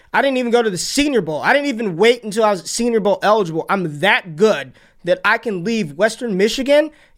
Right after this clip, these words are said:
get good draft feedback, and come out early." I'm telling you, I like Sky Moore a lot. And if he tests well,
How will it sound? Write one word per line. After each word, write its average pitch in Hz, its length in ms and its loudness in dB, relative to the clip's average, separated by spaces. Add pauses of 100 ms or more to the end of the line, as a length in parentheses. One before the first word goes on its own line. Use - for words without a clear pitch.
get 180 320 -4
good 190 220 2
draft 202 400 0
feedback, 214 540 0
and 165 120 -6
come 196 180 -4
out 190 160 2
early." 190 240 -2 (220)
I'm 208 60 -20
telling 339 340 0
you, 269 240 0 (1160)
I 196 100 2
like 302 240 2
Sky 285 240 2
Moore 269 240 0
a 254 60 0
lot. 240 420 0 (220)
And 180 120 0
if 170 80 -4
he 208 100 -4
tests 262 380 -2
well, 262 460 2